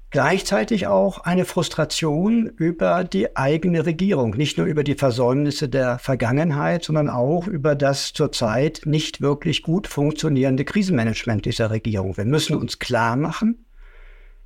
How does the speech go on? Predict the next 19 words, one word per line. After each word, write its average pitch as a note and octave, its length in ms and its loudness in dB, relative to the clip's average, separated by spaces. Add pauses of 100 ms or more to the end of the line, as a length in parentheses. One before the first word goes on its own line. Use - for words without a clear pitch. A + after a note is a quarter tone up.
dass D3 160 0
Israel D3+ 640 0
ja B2+ 280 2
nicht B2+ 260 -2
aus B2+ 160 -2
dem B2+ 140 0
Normalzustand A#2 1080 0 (1120)
angegriffen C3+ 600 0
worden C3 300 2
ist, F3 360 -4
sondern D#3 640 0
nach C#3 600 -2 (160)
einem C3+ 360 0
langen E3 680 0 (520)
Ringen, G3 640 0 (600)
dem C#3+ 120 0
Versuch D3+ 500 0
einer B2 260 0
rechtsgerichteten D3 1800 -2